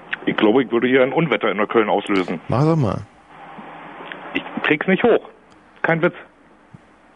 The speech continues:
Speaker 2: Wie, du kriegst es nicht hoch?
Speaker 1: Zimmer hundertelf bis dreihunderteinundzwanzig.
Speaker 2: Ach, du bist immer noch beim Beschneiden?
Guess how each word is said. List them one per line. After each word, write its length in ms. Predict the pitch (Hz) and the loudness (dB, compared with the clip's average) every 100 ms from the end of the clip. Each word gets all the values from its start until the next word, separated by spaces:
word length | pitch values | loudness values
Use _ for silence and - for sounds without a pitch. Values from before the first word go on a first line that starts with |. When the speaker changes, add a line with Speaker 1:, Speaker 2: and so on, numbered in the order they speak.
| - | -8
Speaker 2:
Wie, 260 | 104 107 | 0 2
du 100 | 101 | 2
kriegst 280 | 98 107 - | 2 -2 -2
es 60 | - | -4
nicht 200 | 98 90 | -4 -2
hoch? 200 | 95 87 - - - - - - - - - - - - - - - - - - - - - - | -2 -2 -8 -20 -20 -18 -18 -18 -20 -20 -20 -16 -8 -4 -4 -6 -10 -14 -18 -20 -20 -20 -6 -2
Speaker 1:
Zimmer 160 | 147 | 2
hundertelf 480 | 139 151 110 123 - | 2 2 4 2 2
bis 120 | 92 | -2
dreihunderteinundzwanzig. 920 | - 113 135 104 127 - 110 101 90 - - | -2 0 2 2 0 -2 -4 -2 -6 -6 -6
Speaker 2:
Ach, 100 | - | -2
du 100 | 131 | 0
bist 160 | 135 | 0
immer 140 | - 226 | 4 4
noch 120 | 247 | 4
beim 160 | 196 123 | 2 2
Beschneiden? 600 | 110 104 92 87 87 | 2 2 0 0 -2